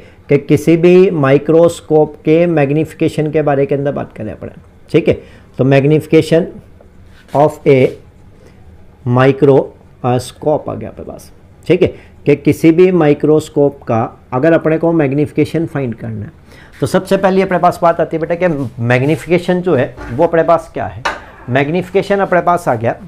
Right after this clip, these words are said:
ठीक है, कि कोई भी ऑप्टिकल इंस्ट्रूमेंट जो है, कोई भी ऑप्टिकल इंस्ट्रूमेंट जो है वो ऑब्जेक्ट्स की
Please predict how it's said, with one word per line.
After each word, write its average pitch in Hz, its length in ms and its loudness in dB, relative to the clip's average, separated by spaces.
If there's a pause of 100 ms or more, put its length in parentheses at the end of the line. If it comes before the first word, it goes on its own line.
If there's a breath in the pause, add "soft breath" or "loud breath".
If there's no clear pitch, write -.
(140)
ठीक 180 160 2
है, - 60 2 (320 loud breath)
कि 180 80 4
कोई 180 380 4
भी 214 220 4
ऑप्टिकल 175 680 0 (120)
इंस्ट्रूमेंट 180 680 -4
जो 175 200 0
है, 104 320 -8 (280)
कोई 160 240 4
भी 202 220 4 (120)
ऑप्टिकल 175 640 0
इंस्ट्रूमेंट 170 680 -2
जो 143 180 0
है 101 280 -4 (340 loud breath)
वो 196 300 0
ऑब्जेक्ट्स 156 640 0
की 208 240 2